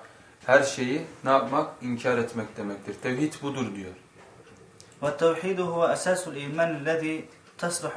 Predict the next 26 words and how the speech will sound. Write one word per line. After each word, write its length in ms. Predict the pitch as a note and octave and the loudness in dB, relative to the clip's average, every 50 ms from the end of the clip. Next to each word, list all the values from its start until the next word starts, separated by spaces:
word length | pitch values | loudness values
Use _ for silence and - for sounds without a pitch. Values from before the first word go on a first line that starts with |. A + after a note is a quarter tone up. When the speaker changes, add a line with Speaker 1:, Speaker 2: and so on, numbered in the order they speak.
| D#3 D#3 D#3 | -4 -2 -2
Speaker 2:
به 140 | D#3+ D#3 D3+ C#3+ C3 C#3 | -4 -4 -4 -4 -4 -2
جميع 260 | C#3 C#3 D3+ D#3 D3 C3+ | -2 -2 -2 -2 -2 -2
الأعمال 440 | - B2 C3 C3 C3+ C#3+ D3+ D#3 D#3 D#3 - - - - - - - | 0 0 0 0 2 2 2 2 2 -2 -8 -14 -18 -20 -20 -10 -6
وتفسد 500 | C3+ C3 - E3 D#3+ - - - C#3+ C3+ D3+ C#3 C3+ | -6 -4 -2 -4 -4 -4 -6 -8 -8 -6 -6 -4 -2
بعدمه." 500 | C#3 C3 B2 B2 B2+ C3 B2+ B2 A#2 G#2+ - - - - - - - | -2 0 0 0 2 2 2 0 0 -2 -6 -14 -20 -20 -20 -10 -4
Speaker 1:
He. 240 | - G#2+ G#2 G2+ F#2+ - - - - - - - - - - | 0 0 2 2 0 -2 -8 -16 -20 -20 -20 -20 -20 -10 -4
Neymiş 440 | A#2+ B2+ D3 E3 E3 D#3+ D3 - - | 0 2 2 2 2 0 -2 -2 0
demek 340 | C3+ C3 B2+ B2+ B2+ B2+ - | 0 2 2 2 2 0 -2
ki 140 | - C3+ - | -8 -6 -4
tevhidin 520 | C3+ B2 A2+ A#2+ A#2+ A#2 A#2 A#2+ A#2+ A#2 - | -2 -2 0 0 -2 -2 0 -2 -2 0 0
asılları? 720 | A#2+ A#2 - - - A#2 A#2 A2+ A2+ A2 A2+ C#3 D#3+ E3+ - - - - - - - - - - - - - - - - - - - - | 0 0 2 0 0 0 2 4 4 4 6 4 2 2 0 -6 -14 -20 -20 -20 -20 -20 -20 -20 -20 -20 -20 -20 -20 -20 -20 -20 -10 -4
Ö, 60 | C3+ C3+ - - | -2 -2 -2 -2
imandır 640 | - C#3 C3 C3+ C#3 D3 D#3 D#3+ D#3+ D3 C#3+ C3+ B2+ - | -2 0 2 4 6 6 6 6 6 4 0 0 -2 -4
ki 340 | - D3+ E3 - F3+ - - | -4 -4 -4 -4 -4 -8 -6
bütün 320 | A#2 A#2 A#2+ A#2+ - D3+ | -4 -4 -4 -2 0 2
ameller 440 | C#3+ C3+ C3+ C3+ C3+ C3 C3+ C3 B2+ | 2 4 4 4 4 4 4 4 4
ondan 340 | B2+ B2+ C3+ C#3 C#3 C3+ C3 A#2+ | 4 2 0 2 2 0 0 0
ıslah 360 | B2+ B2 - - C3+ C3+ C3+ C3+ | -2 -4 0 2 2 2 2 0
olur 240 | C3 C3+ D#3 F3 F3 - - - - - - - - - - - C3 B2 | 0 0 0 -2 -2 -6 -10 -18 -20 -20 -20 -20 -20 -20 -20 -20 -10 -2
ve 260 | A#2 A#2+ C#3+ E3+ F3+ | 4 6 8 8 8
o 300 | - D3 C#3 C#3+ D3+ D3+ | 6 6 6 8 10 10
olmadığında 720 | D3+ D#3 D3+ D3+ C#3 C3 C#3 C3+ C3+ C3+ C3+ D3 E3+ D#3+ C#3+ | 10 10 8 8 6 6 6 2 0 0 2 2 2 4 6
her 160 | D3 D3 C#3+ | 4 4 4
şey 300 | - - - D3+ C#3+ C#3+ | 2 0 -4 -4 -2 -2
ne 40 | C#3+ | 0
olur? 260 | C#3 C#3 C#3 E3 - | 0 0 0 -2 -4